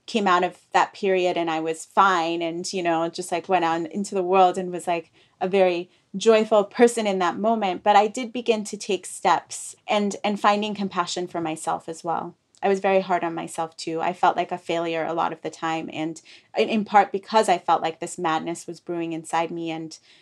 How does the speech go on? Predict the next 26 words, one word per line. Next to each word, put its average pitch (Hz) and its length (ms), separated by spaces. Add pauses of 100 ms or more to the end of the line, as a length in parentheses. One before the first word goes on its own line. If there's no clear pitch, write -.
(200)
the 202 80
messages 180 540
that 170 100
I 170 60
had 165 120
internalized 165 800
about 165 360
mental 170 340
health 160 400
and 160 240 (240)
mental 180 240
health 156 400
issues. 160 580 (720)
Um, 190 320
and 208 160
so 190 160
finding 175 340
compassion 160 480
for 160 120
myself 165 500
was - 140
also 175 280
a 170 60
part 165 240
of 185 100
it. 180 160